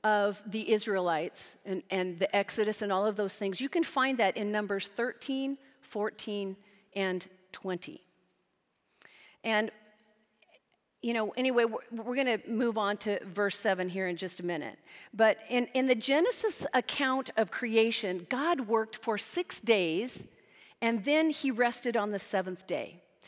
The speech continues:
And after creating everything in and around, on, everything in earth, he rested. He rested. And the author goes back to the creation account of Genesis and to Psalm ninety-five eleven.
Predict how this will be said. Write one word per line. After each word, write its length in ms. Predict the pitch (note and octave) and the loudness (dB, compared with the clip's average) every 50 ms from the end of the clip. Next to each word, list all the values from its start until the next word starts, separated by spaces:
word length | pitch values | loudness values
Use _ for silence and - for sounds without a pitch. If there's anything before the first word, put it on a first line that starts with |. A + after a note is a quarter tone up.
| - - - - | -16 -14 -12 -6
And 120 | - B3 - - | -4 -4 4 8
after 320 | C4 C#4+ D#4+ - - G4 | 8 8 8 6 2 -4
creating 540 | F4 - - E4+ D#4 D#4+ D#4 C#4+ C#4 B3+ - - | -4 -2 -2 0 2 4 4 4 2 0 0 2
everything 680 | A#3+ C4+ C4 E4 E4 D#4 - - D#4+ D#4 D#4+ D#4+ C#4 - - - - - - _ - | 2 4 4 4 0 0 -2 0 0 2 2 2 0 -2 -8 -16 -20 -20 -20 _ -2
in 320 | - C4+ C#4 D4+ E4+ E4+ D#4 | 0 4 6 6 6 6 4
and 200 | - C4+ C4+ C4+ | 4 4 4 4
around, 640 | B3+ A#3 A#3+ A3+ F#3+ F#3+ G#3+ C4+ D4+ C#4+ - - - - - - | 6 6 6 6 6 6 4 2 0 0 -2 -6 -14 -4 0 2
on, 420 | A3+ G#3+ G#3+ G#3 G#3+ C4 C#4+ C4+ - - - - - | 2 4 4 4 2 2 0 -2 -4 -8 -20 -6 0
everything 440 | - A#3 B3+ D4 D#4 - E4 D4+ D4 | 2 4 4 4 2 0 0 0 0
in 100 | C#4 B3 - | 0 0 0
earth, 280 | F#3+ F3+ F#3+ A#3+ C4 - - - - - - - | 0 2 2 0 0 -4 -10 -20 -20 -20 -14 -8
he 220 | - - D4 D4+ | -4 0 0 2
rested. 560 | C#4 D4+ F4 G4 - - - - D#3+ - - - - - - _ _ _ _ _ _ _ - | 6 6 6 6 4 0 -6 -6 -6 -8 -8 -10 -16 -20 -20 _ _ _ _ _ _ _ -12
He 160 | - F#3 C#4 | -8 -6 -4
rested. 680 | B3 C#4+ B3 D#4 - - - - E3+ G#2 E2 - - - - - - - - | 0 0 0 0 0 -2 -6 -6 -8 -8 -10 -12 -14 -16 -14 -12 -6 0 4
And 140 | C#4 C4+ | 4 6
the 140 | C#4+ D#4 - | 6 6 4
author 300 | D4 F4+ G4 - G#4+ F#4+ | 2 2 2 0 0 0
goes 240 | D4+ E4+ E4 C#4 B3 | 2 2 2 2 0
back 320 | G#3 C#4 C4 D4 - - - | 0 2 2 0 0 -2 -4
to 160 | - D4 C4+ | -4 -2 -2
the 140 | A3 B3+ - | 0 -2 -2
creation 680 | - - D4+ D4 B3+ C#4+ D4+ E4 D#4 - - F4+ E4 - - | -2 0 0 2 2 4 4 4 4 2 2 0 2 2 2
account 560 | B3+ - - - C#4 C4 B3+ C4 C4 - - - | 0 0 0 0 0 2 2 0 -2 -4 -2 0
of 160 | A#3+ A3 F#3 | 0 0 0
Genesis 920 | F3 - G3+ G#3 G3+ G3 D3+ - - - D3+ - G#3+ A#3+ - - - - - - - - - - - - - _ | 0 0 2 2 2 2 0 -4 -6 -6 -4 -2 -2 -2 -2 -4 -6 -8 -10 -14 -20 -20 -20 -20 -20 -20 -10 _
and 180 | - C4 C4 - | 0 0 2 2
to 100 | - C#4+ | 0 0
Psalm 380 | - - - D4+ D4+ D#4 D4 C4+ | 0 2 2 4 6 6 6 6
ninety-five 960 | C#4 C#4+ D#4+ E4 D#4 D#4 D#4 - - - A#3+ G3+ G3+ G#3 G3+ G3+ G#3+ G#3 - - | 6 6 6 4 4 4 2 0 2 2 4 4 6 4 4 2 0 -2 -2 -2
eleven. 500 | A#3+ G3+ F#3+ F#3 F3 F3 D#3 C3 G#2 | 0 2 4 4 4 2 2 -2 -8